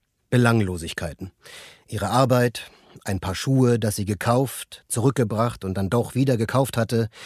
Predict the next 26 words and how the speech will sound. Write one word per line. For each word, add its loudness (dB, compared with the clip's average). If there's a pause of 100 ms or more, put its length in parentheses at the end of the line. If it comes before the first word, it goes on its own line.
(240)
den 4
Film, 4
den 4
sie 0
zwei 2
Abende 2
zuvor 2
gesehen 2
hatten, 0 (380)
das -4
letzte 2
Mal, 4
dass -2
sie -6
zusammen 2
gewesen 0
waren, 2 (360)
und 2
sie 4
sagte, 2
sie -2
könne 2
noch 2
immer 2
nicht 2
glauben, 2